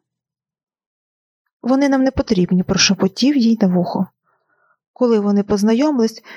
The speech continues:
він часто шепотів їй щось на вухо. Вона дуже любила це вібруюче тепло його подиху в своєму вусі. Тепер було так само. Він перевернув її на ліжку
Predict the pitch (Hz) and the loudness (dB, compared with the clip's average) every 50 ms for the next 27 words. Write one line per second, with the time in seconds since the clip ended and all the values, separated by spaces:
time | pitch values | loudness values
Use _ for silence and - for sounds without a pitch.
0 | - - _ - 233 247 233 233 - 320 311 - 285 262 - 277 - - 285 277 | -20 -14 _ 0 0 0 0 0 -2 -4 -2 -2 -2 -2 -2 -2 -4 -4 -6 -6
1 | - - 196 190 190 190 220 202 - - 208 208 - 240 247 233 214 196 190 - | -2 0 0 2 2 2 0 0 0 0 -2 0 0 0 0 0 0 0 -2 -2
2 | - - 208 190 - _ _ _ _ _ _ _ _ _ _ _ _ _ _ _ | -2 -4 -6 -6 -8 _ _ _ _ _ _ _ _ _ _ _ _ _ _ _
3 | _ _ _ - 233 254 262 240 277 269 - 294 285 311 262 214 190 175 180 185 | _ _ _ -2 0 0 2 2 0 0 0 0 0 0 0 0 0 0 0 -2
4 | - - 202 190 185 202 185 - 196 196 202 214 220 - - 240 - 226 - - | 0 0 0 2 2 2 0 0 2 2 2 2 2 0 -2 -2 -2 -4 -4 -2
5 | 185 190 202 220 - - - - - - - 220 202 180 196 190 - 202 196 214 | 0 0 0 0 -2 -6 -12 -20 -20 -10 -4 -2 0 0 0 0 0 0 0 0
6 | - 240 - 254 240 - - 185 180 180 180 180 190 202 190 190 180 175 - - | 0 -2 -2 -2 -4 -2 -2 0 0 2 4 4 2 2 2 0 0 0 -2 -2
7 | - 180 190 - _ _ _ _ _ _ _ _ _ _ _ _ _ _ _ _ | -4 -4 -6 -6 _ _ _ _ _ _ _ _ _ _ _ _ _ _ _ _
8 | - 214 - 240 294 - - 233 208 220 220 - 233 - - - 175 165 165 165 | -6 -4 -4 -4 -4 -4 -2 -2 -2 0 0 -2 -4 -6 -4 -4 -2 -2 0 -2
9 | 165 170 170 - _ _ _ _ _ _ _ _ _ _ _ _ _ _ _ _ | -2 -4 -8 -10 _ _ _ _ _ _ _ _ _ _ _ _ _ _ _ _
10 | _ _ _ _ _ _ _ _ _ _ _ _ _ _ _ _ _ _ _ _ | _ _ _ _ _ _ _ _ _ _ _ _ _ _ _ _ _ _ _ _
11 | _ _ _ _ _ - 233 262 330 349 - - _ _ _ _ - 233 226 226 | _ _ _ _ _ -4 0 2 2 0 0 -6 _ _ _ _ -4 -2 0 0
12 | 208 208 220 226 226 240 226 208 202 190 175 202 180 180 180 202 277 311 - - | 0 0 0 0 0 0 2 2 2 2 2 2 2 2 2 2 2 0 -2 -2
13 | - 269 - | -4 -4 -6